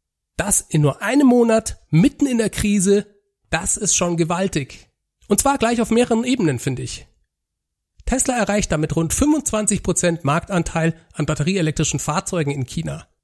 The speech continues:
Aufs gesamte Quartal gerechnet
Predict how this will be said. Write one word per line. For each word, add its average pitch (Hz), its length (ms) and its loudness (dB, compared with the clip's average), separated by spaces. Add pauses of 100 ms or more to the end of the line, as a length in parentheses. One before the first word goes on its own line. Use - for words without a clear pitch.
(640)
Aufs 156 220 -2
gesamte 175 360 -2
Quartal 156 500 -2
gerechnet 214 540 0